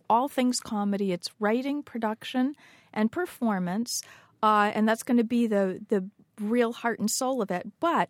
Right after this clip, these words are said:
it's grounded in liberal arts because, uh, comedians have to be, uh, have to know liberal arts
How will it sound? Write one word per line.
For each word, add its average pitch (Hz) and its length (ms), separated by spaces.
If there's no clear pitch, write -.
it's 214 200
grounded 294 600
in 240 220
liberal 233 320
arts 196 300
because, 214 540
uh, 202 220
comedians 277 680
have - 420
to 240 120
be, 214 400
uh, 196 380
have 240 220
to 233 100
know 247 220
liberal 233 420
arts 185 400